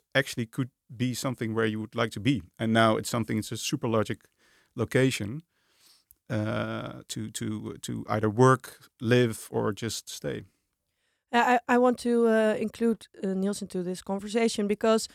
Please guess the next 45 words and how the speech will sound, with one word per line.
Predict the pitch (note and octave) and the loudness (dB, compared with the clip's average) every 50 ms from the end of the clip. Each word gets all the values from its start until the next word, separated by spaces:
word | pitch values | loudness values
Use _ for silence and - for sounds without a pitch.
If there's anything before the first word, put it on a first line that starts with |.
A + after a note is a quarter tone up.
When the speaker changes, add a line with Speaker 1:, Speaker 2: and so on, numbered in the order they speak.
| - _ _ _ _ _ _ _ _ _ _ _ _ _ _ _ _ - | -18 _ _ _ _ _ _ _ _ _ _ _ _ _ _ _ _ 0
Speaker 2:
if | C#4+ C#4+ - - | 0 2 4 6
I | C#4+ | 6
look | C4+ C4 C#4+ - G4 | 6 6 4 2 0
at | F4 | 0
the | - D4 | 0 0
examples | C4 A3 F#3+ - - A3+ A3 G#3 - F#3 F#3 G3+ - | -2 -2 -2 0 2 2 2 2 0 -4 -4 -4 -2
that | - G#3+ G3+ - | -2 -2 -2 -2
you're | A3+ A3 | -2 -4
calling | - - A#3+ A3 G3+ G3+ G3+ | 0 0 0 0 2 0 0
your, | G3 G3 G3+ - | 0 -2 -2 -2
uh, | G#3+ G#3 G#3 - - G#3+ | -2 -4 -4 -4 -6 -4
or | G#3+ G#3+ | -4 -4
you're | G#3+ A3 G#3+ G#3+ G#3+ G#3+ A3+ | -2 -2 -2 -2 -2 -4 -6
talking | - - A3 G#3 - A3+ G#3+ | -6 -6 -6 -6 -6 -6 -4
about | G3 G#3 G3+ G3+ G3+ - | -2 -2 -2 -2 -2 -2
your | G#3 G3+ | -4 -4
own | G#3 G#3 G#3+ | -2 -4 -4
examples | G#3 F#3+ - G#3 G3 G3+ G#3 - | -6 -6 -4 -4 -4 -6 -6 -10
from | - G#3 G3+ G3+ | -10 -8 -6 -4
A | G3+ G#3 A3 A#3+ | -2 -2 -2 0
M, | - C#4 C#4 C#4 C#4 | 2 4 4 4 4
we're | B3+ A3+ | 0 -2
talking | G#3 - - G3 - G3+ G3 | -4 -6 -8 -10 -10 -8 -10
about | G3 F#3+ G3 G3 G3+ | -6 -4 -4 -4 -2
international | G#3+ G#3+ G3+ A#3+ A#3+ A#3+ B3+ C#4 - - C4+ B3+ A#3+ | -4 -6 -4 -4 -2 0 0 0 0 -2 -2 -2 -2
examples, | A#3 A3 - B3 A#3 A#3 A#3+ A3+ A#3 A#3 A#3 A#3 A#3 A3+ - - | -2 -2 0 0 0 0 0 2 2 4 4 4 2 0 -2 -8
it | A#3 - | -10 -10
feels | - - C4+ C4 C4+ C#4+ C4+ - B3 | -8 -6 -2 -2 0 0 -2 0 0
like | A3+ A3 A3+ A3 - _ _ _ - - | 2 2 2 0 -4 _ _ _ -20 -10
the | G#3 G3+ G#3+ | -4 -2 0
mixed | A3 A#3 B3+ C#4+ D4 - - - - | 0 2 2 0 0 -2 -6 -8 -6
use | A3 G#3 A#3+ C4+ D4 D4 B3+ - G#3+ | -2 0 4 4 4 4 2 0 -2
element | G3 F#3+ F#3+ F3+ F#3+ F#3+ G3+ A#3 C4+ C4 - | -2 -2 -2 -2 -4 -2 -2 -4 -4 -4 -2
is | A3 A3 G#3 | -2 -2 -2
sort | - - A#3+ A3+ A3 | -2 -2 0 0 2
of, | A3+ A3+ A3 - - - - C4+ | 0 0 -2 -4 -10 -20 -16 -10
uh, | C#4 A#3+ A3 G#3+ G#3+ G#3+ G#3+ G#3 G#3+ G#3 G#3 G#3 G#3 G#3 | -6 -4 -2 -2 0 0 0 0 0 0 0 0 0 -2
the | G#3 G3 G#3+ A3 | -2 -2 0 2
most | A3 A3+ A3+ - - | 2 2 0 0 -4
important | A3 - - A#3+ A#3+ A#3+ - A#3 G#3+ - | -8 -6 -2 0 0 0 -2 -4 -6 -2
part | - A#3 A3+ A3 A3+ - | 0 2 2 2 0 -2
of | G#3+ F#3 E3+ | -6 -8 -6
making | G#3 G#3+ A3 G#3+ - A3+ G#3+ G3+ | -4 -2 -2 -4 -4 -6 -8 -6
the | A3 | -8
community | G#3+ - A3+ A3 A3 A#3 B3+ B3+ B3 G#3+ - - G3+ F#3+ F3+ E3+ | -8 -6 -6 -6 -4 -4 -4 -4 -6 -6 -8 -10 -12 -10 -12 -14